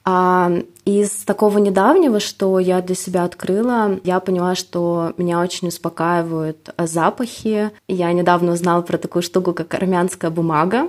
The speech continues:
которая родом из Парижа. <laughs> Вот. И это такие ароматизированные бумажки, которые ты зажигаешь, они горят. И, то есть, бумажка горит где-то, ну, там, полторы минуты. И вот для меня это прям такой ритуал. И еще я,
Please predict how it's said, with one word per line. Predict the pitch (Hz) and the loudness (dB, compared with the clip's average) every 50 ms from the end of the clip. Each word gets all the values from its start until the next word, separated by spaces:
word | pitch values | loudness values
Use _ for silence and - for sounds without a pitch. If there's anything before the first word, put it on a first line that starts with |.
| - - | -4 -6
которая | 190 180 - 196 190 185 | -6 -2 0 2 2 2
родом | 185 185 190 180 180 175 175 | 2 2 2 2 0 -2 -2
из | - - | -4 -4
Парижа. | - 190 180 170 175 175 175 170 165 - 226 | -4 -2 0 0 0 -2 -2 -2 -2 0 0
<laughs> | - - - - - - - - - - - - - - - _ - | 0 0 -2 -10 -12 -16 -20 -20 -20 -20 -20 -20 -20 -20 -20 _ -8
Вот. | 196 185 185 180 175 175 170 165 170 - _ _ | -6 -2 0 0 2 2 0 -2 -4 -8 _ _
И | - 185 185 190 190 190 185 - | 0 0 2 2 2 2 2 2
это | - 180 180 - | 0 -2 -2 -2
такие | - 185 185 - - 190 185 185 175 170 | -4 -6 -4 -4 -2 0 2 2 2 2
ароматизированные | 185 180 180 185 180 180 - 185 180 190 190 190 185 180 | 2 2 2 0 0 -2 -2 -2 0 0 2 2 2 0
бумажки, | 180 180 175 175 180 208 302 - - - | 0 0 0 2 2 2 2 0 0 -4
которые | 220 - - - - 185 180 175 | -6 -6 -6 -2 -2 0 0 -2
ты | 175 - - 180 | -2 -2 -2 -4
зажигаешь, | 180 175 - 175 175 175 170 180 170 190 233 269 - - - | -2 -2 -4 -4 -4 -4 -2 -2 0 0 0 -2 -2 -4 -4
они | 196 185 175 | -2 -2 -2
горят. | 175 180 170 165 170 180 240 339 - - - - | -2 -2 -2 0 2 2 2 0 -2 -6 -14 -8
И, | - 190 185 185 | -4 -2 -2 0
то | 185 185 | 2 0
есть, | 185 180 | 0 0
бумажка | 175 180 180 170 175 - - 180 | 0 0 0 0 0 -2 -4 -4
горит | 165 170 170 175 170 165 | -2 -2 -2 -2 -2 -2
где-то, | 170 160 160 - 165 | -2 -4 -4 -4 -8
ну, | 160 | -10
там, | - 160 165 160 | -8 -8 -6 -2
полторы | 170 160 165 185 180 170 | -4 -2 0 0 0 0
минуты. | 165 165 165 170 220 302 - - 208 | 0 0 0 0 0 0 0 -2 -2
И | - 190 175 | 0 0 0
вот | 175 175 165 | 0 0 0
для | 175 170 | 0 0
меня | 165 165 165 170 208 | 0 0 2 2 0
это | 226 220 196 | 0 0 -2
прям | 185 175 175 170 170 | -2 -2 -2 -2 -2
такой | - 165 160 - 175 175 170 170 175 | -4 -6 -4 -2 -2 0 0 0 0
ритуал. | 175 175 170 - 170 165 165 170 196 254 339 359 - _ | -2 -2 -2 -2 -2 0 0 0 0 0 0 -2 -6 _
И | - | -4
еще | 190 190 190 180 - - - 185 214 247 | -2 0 0 -2 -2 0 2 2 4 4
я, | 240 196 185 180 180 180 180 180 180 | 2 2 2 2 2 2 2 2 0